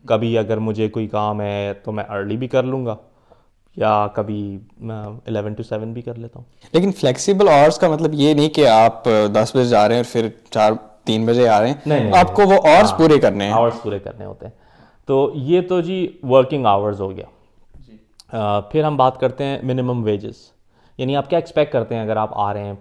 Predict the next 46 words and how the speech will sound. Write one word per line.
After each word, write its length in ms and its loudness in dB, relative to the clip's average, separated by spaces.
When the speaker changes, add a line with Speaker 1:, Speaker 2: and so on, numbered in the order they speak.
Speaker 1:
अ, 160 -10
बाहर 240 -10
के 160 -14
मुल्कों 340 -12
से 260 -14
या 120 -12
यहाँ 280 -6
के 220 -8
अपने 320 -10
भी 120 -6
जो, 260 -4
अ, 580 -10
लोकल्स 420 -4
हैं, 120 -14
वो 80 -6
क्या 140 0
एक्सपेक्ट 340 -4
करते 240 -6
हैं 60 -6
अगर 180 -4
वो 120 -4
पढ़ 240 0
लेते 260 -4
हैं, 100 -6
वो 100 -4
बैचलर्स 680 -4
कर 140 -4
लेते 220 -6
हैं, 80 -8
मास्टर्स 440 -8
कर 160 -6
लेते 260 -6
हैं, 200 -14
तो 500 2
वो 520 -4
क्या 120 2
एक्सपेक्ट 320 -2
करते 200 -4
हैं 80 -8
कि 60 -2
वो 120 -2
कितना 380 -4
अर्न 380 -4
कर 140 -6
सकते 340 -16
हैं? 80 -20